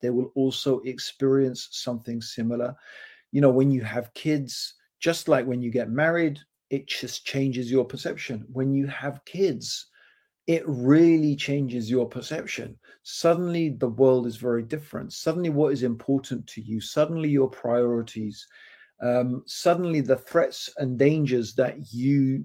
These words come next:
take note of are very, very different to the ones that you thought of before, if you thought of any. Um, and again, travel does this, you know, travel in the sense that it broadens people's horizons. It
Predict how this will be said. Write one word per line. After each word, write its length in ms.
take 260
note 380
of 340
are 220
very, 280
very 260
different 540
to 120
the 120
ones 380
that 260
you 180
thought 380
of 200
before, 460
if 180
you 100
thought 320
of 120
any. 340
Um, 640
and 160
again, 340
travel 640
does 280
this, 340
you 120
know, 120
travel 480
in 140
the 80
sense 300
that 120
it 220
broadens 560
people's 460
horizons. 800
It 200